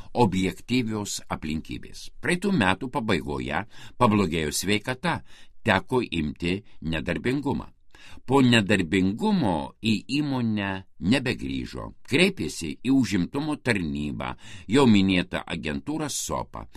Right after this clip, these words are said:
Paklaustas, kaip įsivaizduoja savo darbą, atsakė, kad galėtų būti darbas su skambučiais. Antra vertus, iškart pradėti dirbti dideliame skambučių centre baiminosi.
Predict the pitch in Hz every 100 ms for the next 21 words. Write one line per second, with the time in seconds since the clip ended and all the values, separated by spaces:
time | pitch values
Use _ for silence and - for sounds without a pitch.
0 | - - 180 180 170 95 78 - 85 73
1 | - - - 160 - - - - 104 92
2 | 85 71 101 92 76 - 107 76 69 98
3 | 160 80 82 - 131 131 113 98 104 90
4 | 131 170 - 135 117 131 107 85 67 113
5 | 156 277 160 156 - - 131 156 - -
6 | - - - 147 156 160 - - - -
7 | - - - - - - 87 - 110 151
8 | 135 104 - - - - - - 113 -
9 | - 113 92 - 92 87 92 87 76 95
10 | 92 - 76 76 90 95 87 87 87 -
11 | - 92 85 76 - 82 71 - 78 67
12 | 58 85 113 117 - - - 69 135 170
13 | 110 62 58 57 -